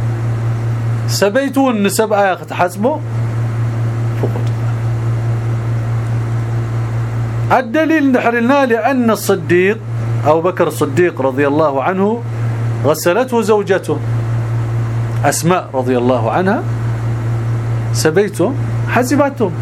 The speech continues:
أبو بكر الصديق رضي الله عنه. فزي فقد مخانو يرد عنا مالتي. والرسول صلى الله عليه وسلم يقول: "عليكم بسنتي سنة الخلفاء الراشدين". سلازي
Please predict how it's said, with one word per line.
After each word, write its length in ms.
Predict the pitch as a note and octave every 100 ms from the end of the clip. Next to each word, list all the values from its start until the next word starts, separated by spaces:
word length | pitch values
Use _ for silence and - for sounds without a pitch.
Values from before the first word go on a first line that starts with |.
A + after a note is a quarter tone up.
| A2+
أبو 180 | D#3+ F#3
بكر 240 | F#3 F#3
الصديق 380 | D#3+ D3+ C#3+ C#3
رضي 220 | A#2 A2+
الله 180 | - A#2
عنه. 240 | - A#2 A#2 A2+ A#2 A#2 A#2 A#2 A#2 A#2 - - - - - - -
فزي 220 | B2 D3+ B3
فقد 320 | A#3+ G#3 F#3+
مخانو 640 | E3 A#2 C3 A#2+ A#2+ A#2+
يرد 360 | B2 B2+ A#2 A2+
عنا 280 | A2+ A2
مالتي. 360 | A2 G#2+ G#2+ A#2
والرسول 340 | D#3 F#3 A3+
صلى 100 | G3+
الله 120 | G3 G3
عليه 100 | F#3
وسلم 260 | F#3 F3
يقول: 260 | E3 G3+ G#3
"عليكم 440 | E3 G#3 - F#3
بسنتي 540 | E3+ - D#3 C3+ A#2+ B3+ - - - - - -
سنة 320 | - D#3 C#3 -
الخلفاء 500 | A#2 - G#2 G#2+ F#3
الراشدين". 480 | F3 F3+ - - D#3+ - - - A#2 - A#2 A#2 A#2 A#2 A#2 A#2 A#2 A#2 A#2 - - - - A#2
سلازي 880 | - G#3+ C4+ C4+ C#4 C4+ C4+ C4+ C4